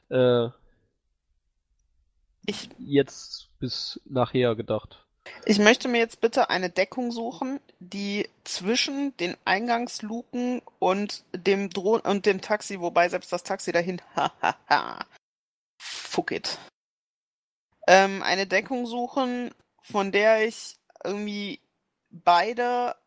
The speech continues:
Speaker 2: jetzt noch zwei, es sind ja jetzt nur noch zwei, Ausgänge,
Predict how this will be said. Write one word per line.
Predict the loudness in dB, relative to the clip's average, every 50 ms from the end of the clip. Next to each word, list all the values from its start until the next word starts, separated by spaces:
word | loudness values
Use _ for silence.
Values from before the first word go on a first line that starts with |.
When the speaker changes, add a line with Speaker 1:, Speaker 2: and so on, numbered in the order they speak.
| _ _ _ _ _ _ _
Speaker 2:
jetzt | -6 -6 -4 -4 -4 -8 -8
noch | -8 -10 -10 -10 _
zwei, | -18 -4 0 0 0 0
es | 0 -4
sind | -8 -4
ja | -4 -4
jetzt | -4 -4 -6
nur | -10 -10
noch | -10 -12
zwei, | -12 -6 -2 0 0 0 -2 -6 -10 _ _ _ _ _ _ _ _ _ _
Ausgänge, | 0 2 2 2 0 0 0 0 0 2 2 2 2 2 2 2 0